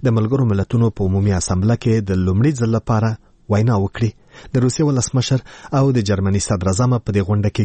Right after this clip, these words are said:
ګډون نه کوي او پر ځای د دې هیوادونو د بهرنیو چارو وزیران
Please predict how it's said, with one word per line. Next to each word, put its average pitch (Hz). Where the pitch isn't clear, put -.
ګډون 107
نه 143
کوي 101
او 101
پر 92
ځای 113
د 98
دې 123
هیوادونو 104
د 98
بهرنیو 92
چارو 101
وزیران 101